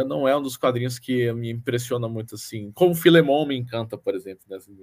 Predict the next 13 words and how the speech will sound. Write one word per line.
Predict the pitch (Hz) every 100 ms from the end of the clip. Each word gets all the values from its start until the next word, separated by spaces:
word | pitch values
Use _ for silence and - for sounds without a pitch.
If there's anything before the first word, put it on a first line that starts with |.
| 87 _ _ _ _ -
é, | 92 92
como, | - 147 156
por | 143 135
exemplo, | -
Asterix | 135 - 143 127 127 -
me | 110 101
encanta, | 104 107 110 107 -
ou, | 87 87 90 90 87 85
assim, | 90 - 98
eu, | 95 -
eu | 120
gosto | 123 - 127
de, | 120 117 110 101